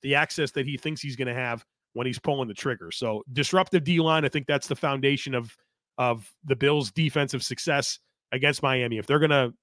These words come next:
you know, be able to limit this offense, it's gonna start with their defensive line being disruptive, getting quick pressure,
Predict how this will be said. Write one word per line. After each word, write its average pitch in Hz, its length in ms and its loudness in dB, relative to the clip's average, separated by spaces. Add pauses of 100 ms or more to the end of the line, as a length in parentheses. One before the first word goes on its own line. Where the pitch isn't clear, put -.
(180)
you 131 80 -6
know, 104 100 -6
be 147 160 -2
able 135 120 0
to 120 60 -2
limit 156 240 2
this 156 180 -2
offense, 139 420 0
it's 120 100 -12
gonna 135 140 -4
start 143 280 0
with 131 120 0
their 131 120 0
defensive 127 480 -2
line 127 200 0
being 143 280 -2
disruptive, 131 540 0
getting 143 220 0
quick 151 260 2
pressure, 127 420 0